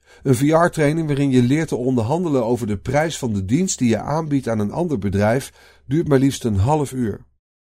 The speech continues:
Maar de Virtual Human kan voor allerlei doelen worden gebruikt, legt Cruz uit. Een van de meest interessante simulaties is bias mitigation, ofwel het beperken van je eigen vooroordelen.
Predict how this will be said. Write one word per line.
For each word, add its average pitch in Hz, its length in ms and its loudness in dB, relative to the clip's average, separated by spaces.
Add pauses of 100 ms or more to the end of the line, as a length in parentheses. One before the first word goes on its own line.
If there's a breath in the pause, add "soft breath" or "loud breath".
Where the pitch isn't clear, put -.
(360 soft breath)
Maar 117 140 0
de 120 80 2
Virtual 135 480 4
Human 165 380 0
kan 131 200 -6
voor - 220 -8
allerlei 165 460 -2
doelen 123 240 0
worden 98 240 0
gebruikt, 98 520 -2
legt 85 260 -6
Cruz 92 280 0
uit. 82 360 -6 (380 loud breath)
Een 165 220 2
van 170 100 -4
de 151 60 -2
meest 151 220 -2
interessante 143 680 -2
simulaties 147 840 -2
is 107 400 -6
bias 131 380 0
mitigation, 87 720 -6 (440 loud breath)
ofwel 143 600 -2
het 123 180 -4
beperken 123 600 0
van 127 120 0
je 120 100 2
eigen 131 360 -2
vooroordelen. 101 760 -4